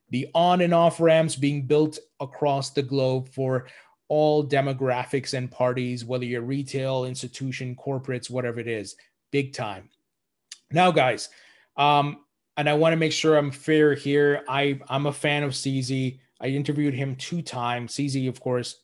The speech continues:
Changpeng Zhao, the C E O of Binance, and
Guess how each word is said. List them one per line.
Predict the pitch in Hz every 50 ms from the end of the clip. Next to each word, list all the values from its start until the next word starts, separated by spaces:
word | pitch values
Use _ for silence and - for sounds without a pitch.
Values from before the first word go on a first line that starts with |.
| _ -
Changpeng | - 143 139 135 131 - 135 131 127
Zhao, | 131 139 127 131 131 127 120 - - - - - _ _ _
the | 139
C | 131 - - 170 156 151 139 135 147
E | 143
O | 135 131
of | 127 110 104 110
Binance, | 131 135 139 143 143 139 131 131 131 131 131 - - _ _ _ _ _ _ _ _
and | 143 139 139 135 135 139 127